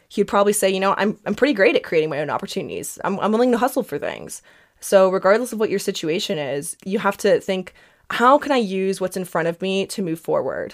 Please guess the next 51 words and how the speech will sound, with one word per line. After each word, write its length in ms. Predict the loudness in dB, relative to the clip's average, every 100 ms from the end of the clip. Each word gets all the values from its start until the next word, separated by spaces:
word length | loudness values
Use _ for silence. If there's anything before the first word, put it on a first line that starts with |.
| 2
That's 160 | 4 6
the 80 | 4
thing 160 | 4
about 180 | 6 6
all 120 | 6
of 100 | 4
these 120 | -2
paths. 360 | -2 -4 -2 -4
It's 100 | -4
kind 220 | 0 0
of 80 | 2
like, 240 | 2 2 -2 -20 _
you 120 | -4
have 220 | 0 0 2
to 80 |
look 180 | 4 4
at 100 | 4
what 240 | 2 0 0
your 240 | 0 2
opportunities 540 | 2 0 -6 -4 -2
are 100 | -2
in 60 | -4
front 200 | -4 -4
of 80 | -2
you 220 | 0 2
and 140 | 2
maybe 200 | 0 -2
ones 200 | -2 -2
you're 80 | -2
missing. 360 | -4 -4 -4 -2
And 200 | -4 -6 -16 _ -4
you 80 | 4
guys, 360 | 4 4 -2
I'm 140 | -4 -2
preaching 320 | -2 -2 -2
to 80 | -4
the 60 |
choir 280 | 0 2 2
on 120 | 0
this. 160 | -4 -2
There 140 | 0
are 40 | 0
so 500 | -2 2 6 8 6
many 300 | 0 -4 -4
more 220 | -4 -2
opportunities 500 | -4 -6 -8 -8 -8
I 60 | -10
could 160 | -8
be 180 | -8 -8
capitalizing 680 | -8 -6 -4 -4 -6 -8 -10
on. 300 | -10 -10